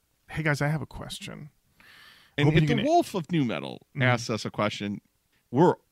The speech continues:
Speaker 2: all ears.
Speaker 1: Yeah, he says, "I hope you can answer soon. I'm, I'm looking forward to it." I said, "What's your question?" And he doesn't respond for three hours. <laughs>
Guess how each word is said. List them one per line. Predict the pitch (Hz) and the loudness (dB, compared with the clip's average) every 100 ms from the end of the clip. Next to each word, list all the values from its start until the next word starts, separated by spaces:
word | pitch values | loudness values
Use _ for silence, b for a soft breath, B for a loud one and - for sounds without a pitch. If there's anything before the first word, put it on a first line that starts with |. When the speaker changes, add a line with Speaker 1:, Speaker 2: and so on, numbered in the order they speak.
| _ | _
Speaker 2:
all | 113 101 85 | 0 2 -2
ears. | 60 - - - _ | -8 -10 -12 -16 _
Speaker 1:
Yeah, | 170 147 - | -4 -4 -4
he | - | -8
says, | 135 127 | -6 -4
"I | 131 | -4
hope | 123 233 | -4 -4
you | 285 | -4
can | 151 | -2
answer | 135 - | -2 -4
soon. | 117 - 120 113 | -8 -4 -4 -4
I'm, | 117 - | -6 -4
I'm | 123 | -4
looking | 151 123 | -4 -6
forward | - 98 - | -8 -10 -12
to | - | -14
it." | - - _ _ _ _ | -16 -20 _ _ _ _
I | - | -14
said, | 123 117 - _ - _ _ | -10 -10 -12 _ -20 _ _
"What's | 160 123 | -6 -6
your | 135 | -6
question?" | - 156 - - - _ _ _ b b b b b b b _ | -6 -6 -8 -16 -20 _ _ _ b b b b b b b _
And | - 123 | -4 0
he | 143 | 0
doesn't | 135 180 - | 2 0 0
respond | 156 - 127 120 | -6 -2 0 0
for | 113 | -2
three | - - 120 117 123 | -8 -4 0 2 0
hours. | 123 - - - - | -2 -6 -12 -14 -12
<laughs> | - | -10